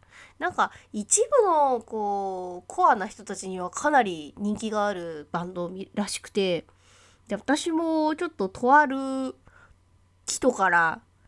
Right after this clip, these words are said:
「寒い時にはこれを聞くといいよ」っていう、こう、こうね、曲をこう教えてもらって知ったんですけど、このバンドさんね、すごいね、なんかね、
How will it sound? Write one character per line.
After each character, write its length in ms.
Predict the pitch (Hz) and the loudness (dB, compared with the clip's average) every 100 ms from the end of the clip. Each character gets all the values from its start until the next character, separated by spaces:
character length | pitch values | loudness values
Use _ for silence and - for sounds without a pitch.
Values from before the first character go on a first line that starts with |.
| _ _ _ | _ _ _
「寒 360 | - 233 247 285 | -8 -2 2 2
い 80 | |
時 280 | 269 226 214 | 2 -2 -2
に 120 | 196 | -4
は 140 | 185 180 | -2 -4
こ 160 | - | -4
れ 80 | 202 | -2
を 100 | 208 | -2
聞 180 | 202 - | -4 -12
く 100 | - | -8
と 160 | - 180 | -4 -2
い 160 | 175 | -4
い 20 | |
よ」 220 | 170 156 226 _ _ | -6 -8 -10 _ _
っ 20 | |
て 100 | 185 | -2
い 100 | 180 | 0
う、 280 | 175 165 131 - _ - | -2 -4 -6 -10 _ -12
こ 460 | 180 160 151 - | -6 -4 -6 -10
う、 320 | - _ _ _ _ _ _ _ _ _ _ _ _ _ _ _ _ - | -18 _ _ _ _ _ _ _ _ _ _ _ _ _ _ _ _ -20
こ 580 | - 196 180 170 156 160 | -8 -4 -2 -2 -2 -2
う 20 | |
ね、 120 | 226 | -4
曲 460 | 220 208 - 254 247 | -2 -4 -2 4 4
を 80 | |
こ 260 | 233 226 175 | 4 2 2
う 80 | 214 | 2
教 160 | - | 2
え 60 | 403 | 2
て 120 | 403 | 2
も 140 | 370 349 | 4 4
ら 100 | 320 | 4
っ 60 | |
て 160 | - 285 | -2 -2
知 240 | - - | 2 2
っ 60 | 240 | -2
た 200 | - 277 | -2 -2
ん 80 | 202 | -2
で 80 | |
す 120 | 170 - | -4 -6
け 100 | 180 | -4
ど、 260 | 175 170 - - - - | -6 -6 -12 -20 -20 -6
こ 160 | - | 4
の 140 | 294 466 | 6 8
バ 200 | 466 453 | 6 4
ン 80 | 415 | 2
ド 120 | 415 | 0
さ 200 | 403 359 | 2 2
ん 100 | 320 | 0
ね、 220 | 330 294 | 0 6
す 180 | - 220 | 6 6
ご 200 | 269 392 | 6 4
い 100 | 269 | 4
ね、 220 | 202 190 | -2 -4
な 180 | 196 190 | -4 -6
ん 40 | |
か 160 | 185 190 | -4 -4
ね、 520 | 190 185 185 190 262 | -4 -4 -6 -8 -14